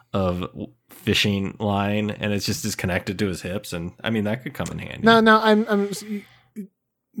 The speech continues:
Speaker 2: do you mean, like, he's literally taken a roll of t-,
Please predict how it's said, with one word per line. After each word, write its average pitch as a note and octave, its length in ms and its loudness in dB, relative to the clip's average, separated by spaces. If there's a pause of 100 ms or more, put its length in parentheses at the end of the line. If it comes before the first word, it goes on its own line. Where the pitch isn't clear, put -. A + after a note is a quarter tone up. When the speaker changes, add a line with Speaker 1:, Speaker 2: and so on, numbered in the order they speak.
Speaker 2:
do F#3+ 100 6
you A3+ 100 10
mean, A3 200 8
like, G3+ 360 8 (240)
he's F#3+ 300 8
literally G3 300 10
taken F#3 260 4
a F3 80 6
roll E3 340 6
of D3+ 160 2
t-, - 140 -8